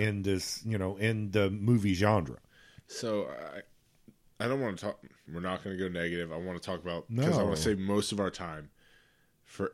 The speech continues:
Speaker 2: everything this movie did right for the first time.
Speaker 1: Right.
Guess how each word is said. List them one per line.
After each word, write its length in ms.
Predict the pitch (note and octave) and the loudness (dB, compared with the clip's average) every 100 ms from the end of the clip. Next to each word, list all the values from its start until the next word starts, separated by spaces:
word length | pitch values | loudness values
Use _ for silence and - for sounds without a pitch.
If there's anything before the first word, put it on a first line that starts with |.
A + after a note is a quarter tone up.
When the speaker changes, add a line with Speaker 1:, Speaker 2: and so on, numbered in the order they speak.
| _ F#2+ | _ -2
Speaker 2:
everything 760 | F#2+ F#2+ F2+ F#2+ F2+ F2 F2 | 0 0 -2 -4 -4 -6 -6
this 200 | E2+ - | -6 -4
movie 260 | F2 E2+ E2 | -6 -4 -6
did 260 | D2+ D#2+ D#2 | -6 -6 -4
right 260 | D#2+ D#2 | -4 -4
for 120 | - D#2+ | -6 -12
the 80 | D#2 | -10
first 320 | E2 D2 - | -10 -10 -10
time. 320 | D#2+ C2 B1 _ - | -12 -14 -18 _ -4
Speaker 1:
Right. 300 | G#2 G#2+ | 4 4